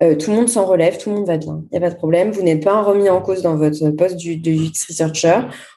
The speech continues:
On, voilà, on ne peut pas avoir la réponse à tout. Euh, toujours bon, euh, pas de problème.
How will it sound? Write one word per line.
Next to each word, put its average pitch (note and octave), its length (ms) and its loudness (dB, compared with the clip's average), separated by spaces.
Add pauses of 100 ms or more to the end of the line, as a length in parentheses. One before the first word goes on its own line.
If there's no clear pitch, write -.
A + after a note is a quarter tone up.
On, E3 500 4
voilà, D#3+ 300 0
on F3+ 60 -4
ne D3+ 60 -4
peut D3+ 120 -6
pas G3+ 140 2
avoir E3+ 180 0
la D#3 120 2
réponse D#3+ 340 -4
à D#3 60 0
tout. E3+ 260 -8
Euh, G3+ 100 -2
toujours F3 360 -6
bon, D#3 220 -2
euh, F3 180 -6 (180)
pas A3 80 -4
de A3 60 -8
problème. D#3+ 400 -4